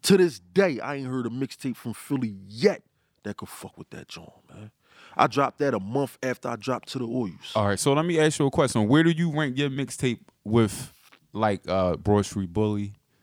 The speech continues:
Speaker 2: with Beanie John, and Major Figures mixtape? 'Cause Spade
Speaker 1: Which
Speaker 2: always
Speaker 1: one,
Speaker 2: posts.
Speaker 1: though? You know, I j-, I dropped a lot. Man, King Kong, heavy.
Speaker 2: No, the, the joint you said, Don't Sleep.
Speaker 1: Oh, Y'all Still Sleep? That's right up there. Pop it on.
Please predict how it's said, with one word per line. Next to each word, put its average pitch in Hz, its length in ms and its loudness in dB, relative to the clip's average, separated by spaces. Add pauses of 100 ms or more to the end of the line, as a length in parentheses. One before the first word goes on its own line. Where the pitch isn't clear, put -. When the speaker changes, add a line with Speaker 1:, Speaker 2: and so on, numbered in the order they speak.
(200)
Speaker 2:
with 92 200 0 (140)
Beanie 110 320 6
John, 104 420 6
and 95 280 2
Major 95 260 2
Figures 92 320 0
mixtape? 82 420 -2 (240)
'Cause 104 400 2
Spade 151 500 4
Speaker 1:
Which 127 100 8
Speaker 2:
always 135 280 8
Speaker 1:
one, 233 100 0
Speaker 2:
posts. 104 380 2 (160)
Speaker 1:
though? - 80 -12
You 165 60 -2
know, 147 120 2
I 165 120 2
j-, 127 340 -14
I - 200 0
dropped 117 280 -2
a 90 60 -8
lot. 82 300 -6
Man, - 120 -8
King 165 280 0
Kong, 190 440 -2
heavy. 120 580 -2
Speaker 2:
No, 175 300 6
the, 156 280 2
the 139 140 0
joint 175 300 6
you 180 80 -2
said, 151 320 0
Don't 143 160 4
Sleep. 160 400 0
Speaker 1:
Oh, 160 120 6
Y'all 185 200 4
Still 202 240 -6
Sleep? 247 340 -8
That's 160 220 -6
right 190 260 -2
up 254 200 2
there. 120 200 2
Pop 202 380 0
it 208 60 4
on. 240 340 0